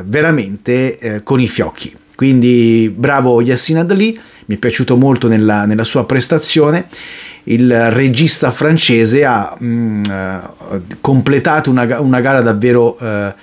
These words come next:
a pieni voti. Tra l'altro è stato is-, è stato schierato davanti alla difesa in questa sorta di quattro uno quattro uno, perché Adli ha giocato davanti a, al quartetto difensivo formato da Florenzi,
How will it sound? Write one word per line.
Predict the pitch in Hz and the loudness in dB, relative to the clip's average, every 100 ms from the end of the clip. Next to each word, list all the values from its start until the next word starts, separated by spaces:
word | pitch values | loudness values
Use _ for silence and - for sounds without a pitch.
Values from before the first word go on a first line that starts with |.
| - - | -20 -8
a | 120 | -8
pieni | - 127 127 | -2 0 2
voti. | 107 95 - | 2 -2 -4
Tra | 151 | -2
l'altro | 170 139 107 127 185 - _ _ _ _ _ _ - - | 0 2 0 -2 -4 -4 _ _ _ _ _ _ -20 -8
è | 123 | -6
stato | - 147 | -2 0
is-, | 131 - | 0 -2
è | - | -2
stato | 123 135 123 | -2 0 -2
schierato | - 147 107 | 0 0 2
davanti | 104 120 180 175 | 2 2 2 2
alla | 131 | 0
difesa | 113 151 139 | 2 2 2
in | 117 | 0
questa | 120 113 | -2 -6
sorta | - 151 - | -4 -4 -2
di | 117 113 - - - - - | -2 -2 -6 -20 -20 -20 -4
quattro | 160 156 - 131 139 | -2 -2 0 0 4
uno | 165 156 - | 4 2 0
quattro | 123 117 120 110 | -4 -2 -2 0
uno, | 92 90 | -2 -8
perché | 85 143 127 - 98 90 - - - | -4 -4 -2 -2 -2 -4 -12 -14 -4
Adli | 117 117 156 | 0 2 2
ha | 202 | 2
giocato | 139 131 127 104 - 98 90 | 2 0 0 -2 -4 -6 -6
davanti | 120 110 139 156 180 180 180 185 | -6 -2 0 2 2 0 0 -2
a, | - 117 107 - | 0 -2 -2 -2
al | 120 120 | -4 -2
quartetto | 127 110 156 151 | -4 -2 -2 -2
difensivo | 131 123 - 123 - 190 165 | -2 -2 0 0 2 2 2
formato | 151 120 120 123 117 | 2 0 0 0 -2
da | 104 | -2
Florenzi, | - 123 120 139 151 - 147 | 0 2 2 2 0 -2 -4